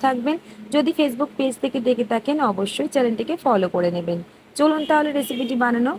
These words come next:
শুরু করা যাক। প্রথমে এখানে একটা ফ্রাই প্যান গ্যাসের ওভেনে বসিয়ে দিয়েছি, আর নিয়ে নিচ্ছি এখানে আমি একটা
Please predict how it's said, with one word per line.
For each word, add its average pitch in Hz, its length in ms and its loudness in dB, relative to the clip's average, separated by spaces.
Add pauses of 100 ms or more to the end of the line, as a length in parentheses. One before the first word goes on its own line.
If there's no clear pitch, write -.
(120)
শুরু 247 300 -2
করা 160 260 4
যাক। 165 160 0 (480)
প্রথমে 254 360 4 (100)
এখানে 277 260 0
একটা 262 240 2 (140)
ফ্রাই 220 200 4
প্যান 233 240 0
গ্যাসের 214 300 0
ওভেনে 220 240 0
বসিয়ে 208 400 0
দিয়েছি, 226 340 -2 (400)
আর 220 140 0
নিয়ে 226 200 2
নিচ্ছি 247 300 0 (100)
এখানে 302 240 -4 (120)
আমি 226 160 0 (360)
একটা - 240 -4